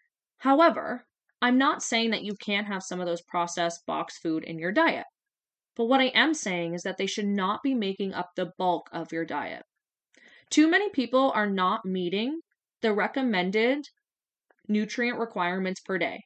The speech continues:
especially when it comes to protein. Now, the recommended amount of protein you should be consuming per day is anywhere from zero point eight to two point two grams per kilogram of body weight. I would argue, though,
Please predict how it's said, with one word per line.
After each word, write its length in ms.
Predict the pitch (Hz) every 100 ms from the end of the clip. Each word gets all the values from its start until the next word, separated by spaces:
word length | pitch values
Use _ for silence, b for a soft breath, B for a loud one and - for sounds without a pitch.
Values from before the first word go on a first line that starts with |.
| -
especially 480 | 220 277 269 349 330
when 120 | 294
it 80 | 254
comes 220 | 233 220
to 80 | 196
protein. 460 | 190 170 - - - _ _ b b b b b
Now, 100 | 208
the 100 | 214
recommended 460 | 240 269 339 359 359
amount 220 | 294 247
of 60 | 233
protein 460 | 170 170 - 208 208
you 220 | 175 180
should 160 | - 233
be 100 | 254
consuming 480 | 277 - 196 196
per 140 | 208 247
day 240 | 180 160 160
is 100 | 180 175
anywhere 320 | 196 220 214
from 360 | - 185 180 165 -
zero 300 | 165 180 233
point 280 | - 320 -
eight 280 | 190 180 - _ _ _ -
to 80 | 247
two 240 | 240 240
point 280 | 240 294 294
two 160 | 220 208
grams 420 | 185 175 170 180 -
per 160 | 302
kilogram 500 | 311 233 202 180 170
of 100 | 170
body 240 | 165 151 -
weight. 220 | - - _ _ _ _ _ _ _ _
I 200 | 240 330
would 120 | 370
argue, 300 | 220 185 175
though, 320 | 160 143 139